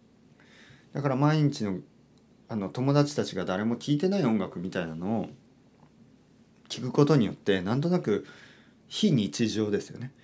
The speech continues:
毎日からちょっと離れることができる。もしかしたら皆さんにとっては日本の音楽を聴くっていうのがそういうことになっているかもしれないですね。えー、アメリカやね、そういうあの、自分の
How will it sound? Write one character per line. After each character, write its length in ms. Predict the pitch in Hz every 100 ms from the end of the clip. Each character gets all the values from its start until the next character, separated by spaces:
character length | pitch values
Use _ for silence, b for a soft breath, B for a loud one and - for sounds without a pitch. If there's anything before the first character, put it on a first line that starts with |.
| b b -
毎 240 | 120 123
日 220 | 113 98 -
か 120 | 98
ら 100 | 95
ち 120 | -
ょ 20 |
っ 40 | 147
と 100 | -
離 360 | - 92 90
れ 140 | 92 92
る 120 | 76
こ 120 | -
と 100 | -
が 100 | 78
で 100 | 78
き 120 | -
る。 120 | - - - B B B B
も 160 | 202 381
し 80 | -
か 140 | -
し 60 | 143
た 60 |
ら 60 | 117
皆 320 | 104 151 277
さ 160 | 403 135
ん 40 |
に 140 | 110 -
と 120 | 101
っ 40 |
て 180 | - 98
は 200 | 104 101
日 140 | 95
本 200 | 107 151
の 100 | 160
音 100 | 165
楽 240 | 156 104 85
を 80 | 78
聴 160 | -
く 80 | 139
っ 20 |
て 180 | 135 -
い 40 | 87
う 40 |
の 100 | 87
が 240 | 117 104
そ 220 | 71 - 101
う 60 |
い 240 | 95 92 85
う 80 | 73 _ - _
こ 120 | - 113
と 140 | 92
に 80 | 78
な 100 | 107
っ 60 |
て 160 | 110 85
い 40 |
る 100 | 76
か 180 | 73 -
も 120 | 110
し 160 | - -
れ 100 | 82
な 120 | 78
い 60 | 71
で 80 | -
す 120 | -
ね。 220 | 156 175 B B B B -
え 480 | 92 87 85 80 78
ー、 40 |
ア 60 | 82
メ 120 | 85
リ 100 | 85
カ 160 | - 85
や 460 | 82 82 80 80
ね、 180 | 98 139
そ 120 | - 98
う 40 |
い 100 | 85
う 40 |
あ 40 | 82
の、 240 | 82 80 B -
自 160 | 92 101
分 300 | 107 101 101
の 420 | 98 98 95